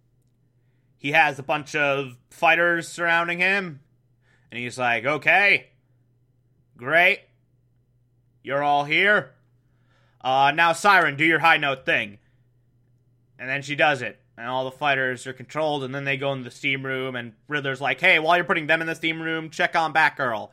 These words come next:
Uh, then Riddler has a conversation with Siren for a minute that's totally not set up for the next episode at all.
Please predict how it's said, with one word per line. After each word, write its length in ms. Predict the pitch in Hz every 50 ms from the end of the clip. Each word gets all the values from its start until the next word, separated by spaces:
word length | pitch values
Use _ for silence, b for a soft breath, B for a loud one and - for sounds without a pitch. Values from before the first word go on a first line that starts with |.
| _ _ _ _ _ _ _ _ _ _ _ _ _ _ _ _ _
Uh, 160 | - 135 123 127
then 160 | 143 147 151
Riddler 260 | 165 175 170 165 160
has 180 | 151 151 147 143
a 40 |
conversation 640 | 135 143 151 143 135 139 139 147 135 127 - 123 104
with 80 | 110 110
Siren 760 | - - 196 185 196 190 180 180 175 170 170 170 170 170 170
for 220 | 165 170 165 160
a 60 | 160 165
minute 320 | 165 165 160 160 160 160
that's 240 | - 127 - - _
totally 420 | - - 180 180 175 170 156 151 151
not 240 | 151 147 139 135
set 220 | - - 156 147 143
up 140 | 135 139 -
for 80 | 147
the 80 | 135 135
next 280 | 139 135 135 135 -
episode 640 | - 139 135 143 139 - - 143 139 139 139 135 - -
at 240 | 131 147 165 160 139
all. 480 | 127 123 127 127 127 127 127 - _